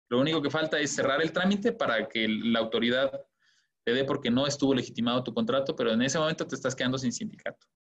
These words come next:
Y se conservan el beneficio de los trabajadores, prestaciones y condiciones de trabajo contempladas en el contrato colectivo. Entonces van a perder, muchachos, su fondo de ahorro, van a perder sus vales de despensa. Eso es lo que quieren.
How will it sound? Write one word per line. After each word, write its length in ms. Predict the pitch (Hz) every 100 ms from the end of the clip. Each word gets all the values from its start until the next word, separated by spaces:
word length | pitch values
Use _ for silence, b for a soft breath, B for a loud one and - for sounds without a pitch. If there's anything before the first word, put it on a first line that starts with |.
| _ _ _ -
Y 220 | 190 214
se 160 | 175
conservan 500 | - 139 165 160 143
el 80 | 123
beneficio 440 | 113 113 117 127 147
de 40 |
los 120 | 143
trabajadores, 580 | 143 139 139 165 151 143
prestaciones 720 | - 160 170 180 156 156 156
y 40 |
condiciones 500 | 135 127 117 131 135
de 80 | 135
trabajo 360 | 131 117 113 131
contempladas 560 | 123 117 110 117 123 123
en 60 |
el 60 | 110
contrato 460 | 113 113 117 127
colectivo. 560 | 123 120 120 139 131 120 _ _ _ _ _ -
Entonces 340 | 110 135 131
van 140 | 139
a 100 | 135
perder, 280 | 131 120 135
muchachos, 420 | 143 139 147 151
su 60 | -
fondo 240 | - 123
de 60 | 120
ahorro, 460 | 117 135 151 151 -
van 120 | 123
a 80 | 127
perder 260 | 120 113 120
sus 200 | 127 117
vales 220 | 120 120
de 80 | 120
despensa. 580 | 104 - 127 143 151 - b b
Eso 200 | - 135
es 60 | 151
lo 100 | 147
que 100 | 117
quieren. 480 | 135 156 214 240